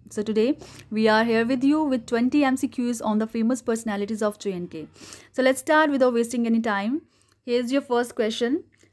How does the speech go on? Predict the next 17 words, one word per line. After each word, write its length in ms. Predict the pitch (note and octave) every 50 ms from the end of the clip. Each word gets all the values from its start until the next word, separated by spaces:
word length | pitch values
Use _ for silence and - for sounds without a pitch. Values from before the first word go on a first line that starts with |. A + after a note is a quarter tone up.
| _ _
and 80 | A3 A3
the 100 | A3+ A3+ A#3+
first 180 | B3 C4+ C4+ -
question 320 | C#4 C4+ C4+ - C#4 C#4
is, 160 | C#4 B3 A3+
uh, 160 | B3 A#3+ A#3 - -
about 320 | A3+ A3 G#3+ G#3+ A3 G#3+
Dogri, 320 | A3+ G#3+ G#3 G#3 B3+ D4+
so 100 | D4 C#4 A#3+ A3+
let's 120 | A#3 A3+
do 120 | - A3 A3 A#3
it 60 | A3+ - - A3
first. 340 | G3+ A3 C#4 - - - _ _ _ _ _ _ _ _ _ _
So 180 | - A#3+ A3+
the 80 | B3 A#3+ -
question 380 | C4 B3+ C4 B3+ - E4+ E4+ - B3+
says, 280 | A3 G3+ G#3+ A3+ A3+